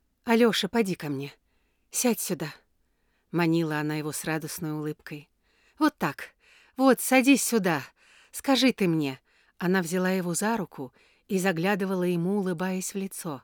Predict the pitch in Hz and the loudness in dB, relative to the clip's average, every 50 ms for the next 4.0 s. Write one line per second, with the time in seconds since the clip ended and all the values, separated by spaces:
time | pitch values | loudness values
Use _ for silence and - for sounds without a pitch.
0 | _ _ _ _ _ _ _ _ _ _ - - - - 277 277 247 226 254 277 | _ _ _ _ _ _ _ _ _ _ -14 -12 -4 2 2 4 4 6 6 6
1 | 247 - - 220 214 208 196 175 160 147 - _ _ _ _ _ _ _ _ _ | 4 6 4 4 4 4 4 2 2 -2 -4 _ _ _ _ _ _ _ _ _
2 | _ _ _ - 247 240 262 240 220 247 269 294 320 311 294 277 262 - 269 269 | _ _ _ 0 2 4 4 6 6 8 8 10 10 10 10 8 8 8 6 6
3 | 262 269 254 247 247 - 277 247 247 254 247 247 233 190 160 - - - - | 8 8 6 6 6 6 4 4 6 6 6 6 4 4 2 -2 -6 -14 -20